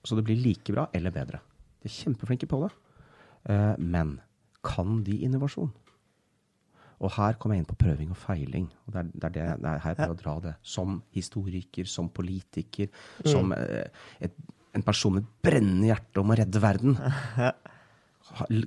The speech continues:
Speaker 1: greier man å være såpass dynamisk at man kan lære av å prøve og feile? Fordi man kan det innen forskning,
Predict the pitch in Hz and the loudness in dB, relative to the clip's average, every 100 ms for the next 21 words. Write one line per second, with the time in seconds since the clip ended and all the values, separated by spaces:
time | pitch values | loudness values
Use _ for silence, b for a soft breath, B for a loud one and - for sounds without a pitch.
0 | 113 147 127 82 73 73 110 120 - 113 | 2 4 4 2 -2 -2 0 -2 -2 0
1 | 95 98 90 90 - 92 82 87 - - | 0 0 -2 -2 -2 -2 -2 -4 -6 -6
2 | 92 - - 87 104 110 _ _ - 95 | -8 -6 -6 -4 -4 -6 _ _ -8 -4
3 | 104 92 76 73 - - 87 82 85 80 | -2 -2 -4 -4 -6 -6 -6 -4 -2 -2
4 | 98 87 110 - _ B B B B - | -2 -4 -4 -8 _ B B B B -4
5 | 95 98 - _ _ _ _ _ _ - | 0 -2 -4 _ _ _ _ _ _ -4
6 | 107 110 - 90 90 117 110 107 - - | -2 0 -2 -2 0 0 0 -2 -4 -4
7 | 190 | -6